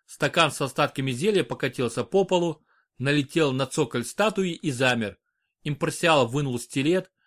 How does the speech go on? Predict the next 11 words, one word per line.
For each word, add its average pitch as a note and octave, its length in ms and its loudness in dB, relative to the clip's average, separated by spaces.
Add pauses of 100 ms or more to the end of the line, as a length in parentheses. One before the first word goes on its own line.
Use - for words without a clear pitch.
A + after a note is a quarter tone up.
(280)
провёл G3 360 0
пальцем E3+ 420 -2
по C3 100 -6
безупречному B2+ 640 -2
лезвию F#3 500 2 (140)
и D3 120 -4
с - 100 -6
силой F#3+ 260 2
отбросил C#3 540 -2
к - 40 -18
камину. A#2+ 500 -2